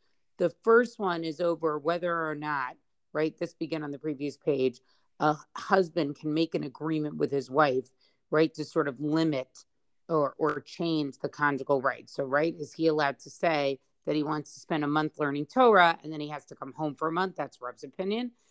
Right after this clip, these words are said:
And Rabbi Yochanan says, um, uh, no, if he spends one month away, right, in the Beit Midrash, then he needs to spend two months, um, at home. And they, they learn this from,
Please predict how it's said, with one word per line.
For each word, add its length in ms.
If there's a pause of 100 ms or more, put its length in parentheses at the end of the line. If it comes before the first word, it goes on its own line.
(160)
And 160
Rabbi 220
Yochanan 580
says, 480 (420)
um, 560 (480)
uh, 320 (320)
no, 260
if 140
he 80
spends 440
one 200
month 320
away, 680 (280)
right, 380
in 160
the 80
Beit 180
Midrash, 500 (340)
then 120
he 100
needs 280
to 80
spend 340
two 220
months, 480
um, 540
at 200
home. 320
And 120
they, 220 (420)
they 120
learn 300
this 180
from, 380